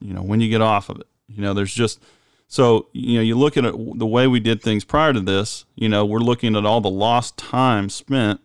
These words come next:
doing cleaning. And now <laughs> it, it's crazy that you see now we're spending, I mean, we're gonna spend an hour or two per person a day just cleaning, just to try, just to prevent this from anything happening.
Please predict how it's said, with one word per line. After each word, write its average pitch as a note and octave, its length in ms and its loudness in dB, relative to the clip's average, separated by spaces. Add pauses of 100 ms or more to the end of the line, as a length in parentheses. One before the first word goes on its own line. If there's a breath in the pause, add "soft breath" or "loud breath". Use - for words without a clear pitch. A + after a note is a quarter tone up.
(380)
doing A2+ 460 2
cleaning. G#2+ 540 0 (560)
And A2 160 2
now B2 580 2
<laughs> - 80 -8
it, C3+ 140 -2 (400 soft breath)
it's A#2 400 0
crazy C3+ 460 2
that A2 180 -2
you A2 60 0
see A#2+ 300 0
now A#2+ 280 2
we're A2+ 180 2
spending, G#2+ 800 0
I A2 60 -4
mean, G#2+ 100 0
we're B2+ 120 2
gonna D3+ 180 0
spend G#2+ 640 -2 (800)
an G2 300 0
hour C3 600 2 (100)
or G2+ 160 -2
two C3+ 380 0
per B2+ 280 2
person G#2 720 0
a G#2+ 100 -2
day G#2 560 0 (140)
just B2 280 0
cleaning, C#3+ 380 0 (1080)
just B2+ 300 0
to A2 260 0
try, - 340 -4
just B2+ 280 -6
to - 40 -14
prevent B2+ 400 -2
this A2+ 160 0
from G#2 380 -6
anything A2+ 420 -2
happening. A2+ 440 -6